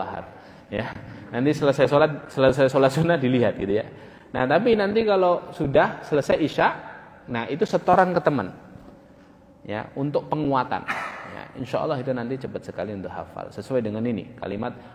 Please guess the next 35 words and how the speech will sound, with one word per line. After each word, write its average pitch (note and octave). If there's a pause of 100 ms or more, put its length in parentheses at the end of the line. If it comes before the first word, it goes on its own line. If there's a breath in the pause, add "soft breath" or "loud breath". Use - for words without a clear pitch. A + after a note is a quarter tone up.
(100)
"Auzid A2+
alaihi B2
wa A2
rattilil B2+
Qur'ana A2+
tartila." F#2 (160)
Surah G2
Al-Muzammil G#2+
ayat F2+
keempat F2
itu. - (760 loud breath)
Kemudian D#3+
di E3
sini E3+
juga C#3
disebutkan, A#2+ (480)
di G#2
surah B2
Al-Muzammil B2
ayat A#2+
dua A2
puluh, G2+
"Inna D3
rabbaka C#3+
ya'lamu D3
annaka D3
taqumu C#3+
adna C#3
min C#3
sulusayil C#3+
laili C#3+
wa C3
nisfahu C#3
wa C3+
sulusahu C#3